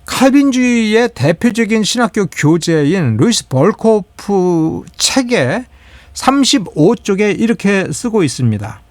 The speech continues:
"신약 모든 곳에서 기독교의 생명에 참여하는 것", 이게 구원받는 거잖아요. 거듭나는 거고. "자기를 나타내신 바 그리스도에 대한 믿음을 조건으로 하며", 믿어야 새 생명에 참여한다 하고, 칼빈주의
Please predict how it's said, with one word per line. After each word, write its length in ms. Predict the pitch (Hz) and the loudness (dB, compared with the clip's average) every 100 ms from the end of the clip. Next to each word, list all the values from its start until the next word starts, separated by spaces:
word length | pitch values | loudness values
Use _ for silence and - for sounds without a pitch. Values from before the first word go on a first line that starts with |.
| - | -12
"신약 440 | - - 269 269 120 | -4 0 4 2 4
모든 400 | 139 165 269 262 | 4 4 2 0
곳에서 600 | 185 143 117 190 113 101 - | 0 0 0 0 0 -6 -2
기독교의 680 | 175 254 - 240 220 240 | 2 2 0 0 2 2
생명에 560 | 233 - 285 269 254 254 | 0 0 0 2 2 0
참여하는 1080 | - - - 247 240 247 233 165 220 196 151 | -2 -4 2 2 4 4 2 2 2 2 2
것", 160 | 131 127 | 2 0
이게 140 | 214 202 | -2 -2
구원받는 580 | - 165 196 175 147 | 0 2 4 2 0
거잖아요. 420 | 123 117 110 107 151 | 0 -2 -2 -4 -2
거듭나는 520 | 143 175 180 147 135 | 0 0 0 0 -2
거고. 420 | 110 101 135 262 - - | -4 -4 -4 -4 -10 -6
"자기를 460 | - 165 226 277 | 0 4 4 4
나타내신 580 | 240 165 196 196 170 185 | 2 2 2 2 2 2
바 100 | 196 | 2
그리스도에 520 | 220 175 208 - 214 | 2 2 2 2 2
대한 480 | 185 214 233 135 113 | 2 2 2 2 2
믿음을 720 | 110 220 214 269 262 285 302 - | 2 2 4 4 4 4 2 2
조건으로 680 | - 202 233 320 320 294 185 | 4 4 6 4 4 4 2
하며", 360 | 147 123 101 107 - - - | 2 0 -4 -10 -20 -20 -12
믿어야 840 | - 107 147 202 254 220 214 226 233 | -6 -2 0 4 4 4 4 2 2
새 200 | - 214 | -2 -2
생명에 400 | 220 202 185 185 | 0 2 0 -2
참여한다 500 | - 220 190 180 160 | -2 0 0 2 0
하고, 220 | 151 180 - - - | 0 -4 -10 -16 -4
칼빈주의 600 | - 226 240 208 226 | 2 4 4 2 2